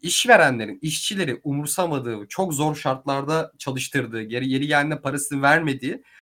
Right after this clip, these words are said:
Ama, e, bu karakter de bu arada şey bir karakter değil, hani paraya muhtaç bilmem ne. Ben şeyi hatırlıyorum mesela, abi ş-,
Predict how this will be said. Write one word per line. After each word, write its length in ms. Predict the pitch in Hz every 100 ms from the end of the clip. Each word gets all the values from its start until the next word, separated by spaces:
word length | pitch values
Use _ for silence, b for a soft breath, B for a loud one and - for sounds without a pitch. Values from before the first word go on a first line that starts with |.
| _ _ _ _ _
Ama, 300 | 143 262 294 -
e, 380 | 131 123 123 131
bu 60 | 151
karakter 500 | 185 196 196 254 226
de 140 | 170
bu 80 | 170
arada 160 | 190 190
şey 240 | - 180
bir 60 | 180
karakter 480 | 180 175 - 180
değil, 160 | 170 180
hani 340 | 135 117 110 - _ _
paraya 320 | 131 143 143
muhtaç 640 | 151 143 151 143 143 -
bilmem 300 | 147 151 151
ne. 80 | 147
Ben 140 | 139
şeyi 220 | 160 180 202
hatırlıyorum 340 | 196 151 120
mesela, 400 | 113 120 110 104 _ _
abi 320 | - 147 139 139
ş-, 360 | _ - - -